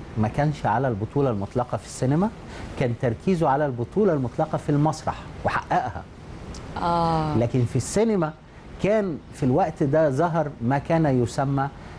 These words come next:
Speaker 1: ب، آه، الفيديو كاسيت.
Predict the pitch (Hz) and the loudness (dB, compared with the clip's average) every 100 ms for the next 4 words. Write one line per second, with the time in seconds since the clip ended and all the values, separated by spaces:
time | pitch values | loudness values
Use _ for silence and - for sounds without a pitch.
0 | - 107 131 139 147 98 98 92 92 92 | -2 2 4 4 2 2 2 4 4 4
1 | 92 90 - - - - - - - 123 | 4 2 -2 -8 -10 -10 -10 -6 0 2
2 | 151 135 127 107 87 | 4 2 0 0 -4